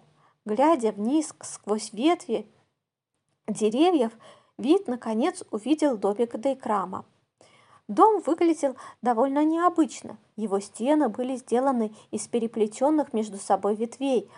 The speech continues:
а крыша была покрыта соломой, обвязанной лозами и накрытая широкими листьями.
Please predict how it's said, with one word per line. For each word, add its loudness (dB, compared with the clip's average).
а 0
крыша 0
была 4
покрыта -2
соломой, 2
обвязанной 0
лозами 4
и -8
накрытая 0
широкими -2
листьями. -8